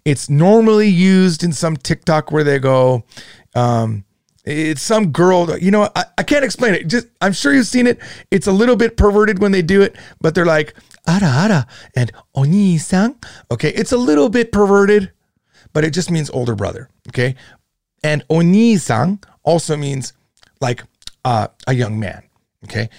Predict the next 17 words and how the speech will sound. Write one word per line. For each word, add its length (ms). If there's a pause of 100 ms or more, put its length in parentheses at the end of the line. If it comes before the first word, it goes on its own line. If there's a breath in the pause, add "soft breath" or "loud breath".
(100 soft breath)
You'll 140
find 300
that 80
some 200
Japanese 320
words 320 (600 soft breath)
do 140
double 320
the 100
work, 240
okay? 280 (340 loud breath)
And 240
"Oni-san" 720
is 100
one 140
of 80
them. 180